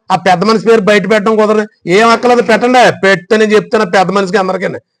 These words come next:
నేను మీరు ఐదు సంవత్సరాల గవర్నమెంట్లో ఉండగా ఎప్పుడన్నా, ఎక్కడన్నా, ఏ టైంలోనైనా మీకు ఎప్పుడైనా చిన్న రింగ్ కూడా ఇవ్వలేదు,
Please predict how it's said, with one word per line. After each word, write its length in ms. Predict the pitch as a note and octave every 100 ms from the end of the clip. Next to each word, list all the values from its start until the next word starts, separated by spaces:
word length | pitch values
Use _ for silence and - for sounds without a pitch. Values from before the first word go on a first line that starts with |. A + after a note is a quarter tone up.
| _ C3+
నేను 320 | D#3 F#3+ G3+
మీరు 200 | F#3+ F3+
ఐదు 180 | F3+ F3+
సంవత్సరాల 440 | F#3+ F3+ F#3+ F#3+
గవర్నమెంట్లో 520 | F3+ F3+ F3+ F3+ F3+
ఉండగా 360 | F3+ F3+ G#3+ A#3+ - _ _
ఎప్పుడన్నా, 680 | D3 E3+ F3 F#3+ F#3+ F#3+ G3+
ఎక్కడన్నా, 840 | G3 E3+ E3 F#3+ F#3 F#3 G3 G3+ G3+ _ -
ఏ 220 | D3 G3
టైంలోనైనా 1120 | A#3 - F#3+ G#3+ A3 A3+ A3+ A3+ A3+ A3+ D#3+ F3+ _ _
మీకు 260 | D3+ E3+ E3
ఎప్పుడైనా 460 | D#3 - F#3 F#3+ F#3
చిన్న 180 | F#3 F#3+
రింగ్ 400 | E3 F3+ A#3+ B3
కూడా 140 | A#3+
ఇవ్వలేదు, 420 | G#3+ F3+ F3 C3